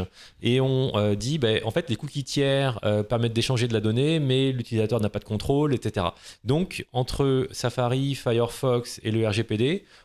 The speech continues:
on a eu progressivement une baisse, euh, de le, du pourcentage de publicité associée à de la data. Et aujourd'hui,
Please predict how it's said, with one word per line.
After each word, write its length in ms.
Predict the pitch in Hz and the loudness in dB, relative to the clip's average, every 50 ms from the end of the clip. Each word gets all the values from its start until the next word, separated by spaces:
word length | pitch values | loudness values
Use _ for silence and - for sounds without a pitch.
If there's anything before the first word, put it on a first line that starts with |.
| _ - | _ -4
on 100 | 110 113 | 0 2
a 80 | 120 | 2
eu 360 | 131 156 175 196 202 190 185 - | 2 2 2 0 0 -2 -4 -6
progressivement 840 | - 120 117 123 123 120 - 131 120 117 123 127 147 175 202 208 156 - - | -4 -2 0 0 0 0 -2 -2 0 0 2 2 2 2 0 -2 -4 -4 -2
une 200 | 123 120 117 110 | 0 0 0 2
baisse, 580 | 104 110 131 165 190 185 - - - - - - - | 2 2 2 2 0 -2 -4 -6 -8 -10 -10 -6 -4
euh, 320 | 104 107 104 104 104 104 | 0 0 2 0 0 -2
de 180 | 98 98 104 110 | -4 -4 -4 -2
le, 360 | 104 104 101 98 98 98 98 | 0 2 2 2 2 0 0
du 120 | 95 101 110 | -2 -6 -6
pourcentage 420 | - 131 - 139 - 135 139 117 | -6 -4 -4 -2 -2 -2 -2 -2
de 80 | 107 98 | -4 -6
publicité 680 | - - 123 117 107 113 101 - 139 151 180 175 - _ _ _ _ | -6 -6 -6 -4 -4 -4 -4 -2 -2 -2 -2 -4 -8 _ _ _ _
associée 360 | - 110 - 135 120 - 151 | -6 -4 -2 -4 -2 -2 -2
à 40 | 143 | 0
de 40 | 127 | 0
la 60 | 120 | 0
data. 300 | 107 107 - 90 - - _ - - - - _ - | 0 0 -2 -4 -6 -8 _ -20 -20 -20 -12 _ 0
Et 100 | 95 113 | 2 2
aujourd'hui, 640 | 139 156 156 160 143 123 120 131 151 180 214 208 | 2 2 2 0 0 0 0 0 0 -2 -2 -6